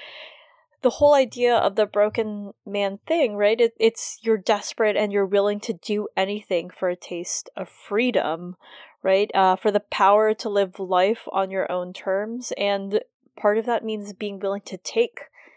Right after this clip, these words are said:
anything from anyone to be able to do it, whether that's, uh, you know, riches, clothes, food, or even people's bodies, right? We h-, remember Septon Meribald talking about how his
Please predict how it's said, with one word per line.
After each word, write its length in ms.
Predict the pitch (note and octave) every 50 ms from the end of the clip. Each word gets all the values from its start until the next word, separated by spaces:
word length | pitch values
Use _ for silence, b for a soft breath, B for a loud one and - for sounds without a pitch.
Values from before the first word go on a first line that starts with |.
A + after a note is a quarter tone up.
| b b b b b _
anything 640 | - G#3 B3 D#4+ F#4 F4+ - - G3 - - F#3+ G3 -
from 140 | - F#3+ F3+
anyone 480 | E3 G#3 C4 C4+ A3+ E3+ - - F#3
to 80 | - -
be 80 | F#3+ F3+
able 160 | F3+ F#3+ G3
to 120 | - G3+
do 240 | E3 - G#3 A3 B3
it, 140 | A#3+ - A#3
whether 240 | F3+ F3 E3 F3+ F3
that's, 260 | F3 E3+ E3+ F3 - -
uh, 220 | G3 F3+ F3 F#3 B B B B B B B B B B B B B B _ _ _ _
you 100 | - G#3+
know, 380 | G#3 G3 F#3 F#3 F#3 F#3 F3+ F3+
riches, 600 | G3+ G#3 G#3 - - A#3+ G#3+ G3+ G3+ G3+ G3+ -
clothes, 960 | - - - - F#3 F#3+ G3+ G3+ G3 G3 F#3+ F#3 - - - - - - - _ _ _
food, 600 | _ - - - G#3 G#3 G#3+ G#3 G#3+ G#3+ G#3 G#3+ - -
or 120 | G#3+ A3
even 240 | A3+ A#3+ A#3+ C4 C4
people's 320 | - C#4 B3 B3+ A#3+ A3
bodies, 600 | - - F#3+ - G#3+ A3 G#3 - - F#3+ - -
right? 180 | F#3+ F3+ F#3+ G3
We 400 | F#3+ G3 F#3+ G3 G3 G3 G3 G3
h-, 60 | G#3 - -
remember 320 | G#3 G3 G3 G3 F#3 G3+
Septon 340 | G#3 - G#3 G3 - G#3+ F#3+
Meribald 400 | F#3+ F#3 F3+ F3+ F#3 F3+ F#3+ F#3
talking 360 | - G#3 F#3 F#3+ - G3+ F#3+
about 200 | F#3+ F#3+ F#3+ F#3+
how 160 | G3 F#3 F3+
his 380 | F3+ F#3 F#3 - - - -